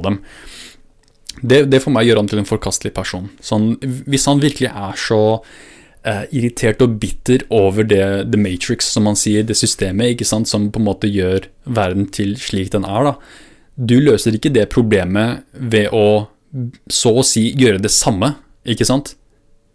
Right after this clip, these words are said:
Hvis du ser en skog brenne, du kaster ikke mer,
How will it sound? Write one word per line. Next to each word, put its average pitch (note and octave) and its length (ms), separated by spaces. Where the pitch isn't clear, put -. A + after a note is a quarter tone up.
Hvis A#2+ 180
du D#3+ 80
ser B2 220
en C3 100
skog A2+ 520
brenne, B2 460
du B2+ 80
kaster A#2 260
ikke D3 140
mer, G#2+ 380